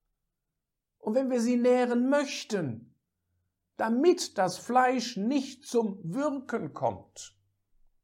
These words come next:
Das ist im Endeffekt übertragen gesprochen der Inhalt von dem Gebet, das Jabez hier ausspricht.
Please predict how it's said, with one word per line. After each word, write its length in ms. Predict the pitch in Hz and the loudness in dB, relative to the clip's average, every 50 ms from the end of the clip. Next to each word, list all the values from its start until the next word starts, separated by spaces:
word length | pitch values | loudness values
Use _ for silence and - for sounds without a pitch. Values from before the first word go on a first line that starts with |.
| _ _ | _ _
Das 200 | - 254 254 220 | -2 -2 -2 -2
ist 240 | 247 262 240 - - | -2 -4 -6 -4 -4
im 140 | 202 180 185 | -6 -4 -4
Endeffekt 560 | - 226 220 214 208 185 196 190 185 170 - | -4 -4 -4 -2 -2 -4 -4 -6 -8 -8 -8
übertragen 800 | 151 156 156 143 127 131 - 175 196 214 233 233 214 190 170 156 | -8 -4 -4 -4 -4 -6 -6 -4 0 2 2 0 0 -2 -6 -6
gesprochen 680 | 160 139 - - - - 170 170 165 170 170 156 131 - - - _ _ - | -6 -8 -8 -10 -10 -4 -2 -2 -2 -2 -4 -8 -8 -10 -16 -20 _ _ -8
der 220 | 139 - - - | -8 -8 -6 -6
Inhalt 520 | 214 220 214 190 151 160 160 160 151 139 | -4 -4 -2 -2 -4 -4 -4 -4 -4 -4
von 220 | 131 - 147 135 127 | -6 -8 -8 -8 -6
dem 220 | 123 117 117 110 | -6 -6 -6 -6
Gebet, 640 | 104 110 107 107 - 156 160 156 156 156 156 - - - - - _ | -6 -6 -6 -2 0 2 2 2 2 0 -4 -8 -16 -20 -20 -20 _
das 260 | - - 110 104 - - | -10 -8 -8 -8 -8 -6
Jabez 600 | 113 127 139 151 135 120 117 117 113 113 - - | -4 -2 -2 0 -2 -4 -4 -6 -8 -8 -10 -10
hier 220 | - 120 104 - | -8 -8 -6 -6
ausspricht. 840 | - 117 117 - - - - - - - - - - - - - _ | -6 -6 -8 -10 -14 -18 -18 -18 -18 -18 -20 -20 -20 -20 -20 -20 _